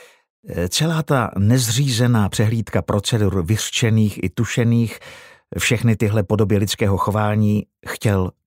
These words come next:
dokonale vystihnout. Nabídl mi za mou knihu peníze.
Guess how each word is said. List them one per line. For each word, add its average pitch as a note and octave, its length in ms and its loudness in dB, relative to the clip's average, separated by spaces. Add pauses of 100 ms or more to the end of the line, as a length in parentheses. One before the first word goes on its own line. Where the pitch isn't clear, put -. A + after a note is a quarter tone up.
(160)
dokonale G2 560 0
vystihnout. - 680 -10 (1160)
Nabídl B2+ 640 2
mi D3+ 340 2 (180)
za A2 180 2
mou D#3 180 2
knihu C3 320 -2 (100)
peníze. A2+ 480 0